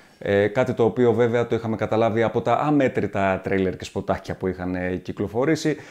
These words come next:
καθώς επίσης και από δηλώσεις του Peyton Reed, σκηνοθέτη της, ε, τριλογίας, ο οποίος, ε, είχε δηλώσει πως, ε, τον ενοχλεί ότι οι δύο προηγούμενες ταινίες ήταν ουσιαστικά επιδόρπιο σε σημαντικά γεγο-, σε πολύ σημαντικά γεγονότα κιόλας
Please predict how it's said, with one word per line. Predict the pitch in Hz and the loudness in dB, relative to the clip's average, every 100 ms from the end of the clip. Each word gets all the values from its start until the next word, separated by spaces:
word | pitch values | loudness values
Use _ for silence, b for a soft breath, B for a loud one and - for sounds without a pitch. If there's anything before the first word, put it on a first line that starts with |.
| B | B
καθώς | 165 165 160 | -2 0 -2
επίσης | 156 156 151 | -2 -2 -2
και | 147 | -2
από | 143 - 113 | -2 -4 -4
δηλώσεις | 120 127 135 123 - | 0 0 0 -4 -2
του | 120 117 113 - | 0 0 -2 0
Peyton | 123 117 104 | -2 0 -2
Reed, | 104 127 120 | 0 -2 -4
σκηνοθέτη | - - 101 95 107 85 | -14 -8 -6 -4 -6 -4
της, | 98 - | -6 -2
ε, | 98 | -4
τριλογίας, | 92 95 98 101 139 131 B B B | -2 -2 0 0 -2 -4 B B B
ο | 120 | 0
οποίος, | 117 135 127 - | 4 2 2 0
ε, | 123 120 120 - | -2 0 0 0
είχε | 127 117 | -4 -4
δηλώσει | 113 117 120 123 98 | -2 -2 -2 -6 -4
πως, | 117 113 - _ _ | -2 -2 -6 _ _
ε, | 117 117 | -2 0
τον | 117 117 | 2 2
ενοχλεί | 117 107 - 117 113 104 - | 2 0 0 2 4 2 -2
ότι | 104 104 | -4 -2
οι | 98 | -2
δύο | 104 101 | 0 0
προηγούμενες | 101 98 101 98 98 | 0 0 0 -4 -4
ταινίες | 95 104 98 - | -4 -2 -2 -4
ήταν | 107 107 101 | -10 -6 -6
ουσιαστικά | 95 98 - 104 107 95 B B | -4 -6 -6 0 2 0 B B
επιδόρπιο | 117 120 104 92 113 139 - 101 92 90 - | -4 0 -2 2 2 2 2 2 2 0 -6
σε | - - 104 98 - | -12 -2 0 0 -4
σημαντικά | - 120 110 92 95 110 104 | -4 0 2 0 -2 -2 -2
γεγο-, | 95 95 | 0 -2
σε | 92 | -4
πολύ | 87 101 117 | -2 0 0
σημαντικά | 98 90 92 | 0 -4 -4
γεγονότα | 92 92 90 | -4 -4 -4
κιόλας | 90 95 92 | -4 -4 -4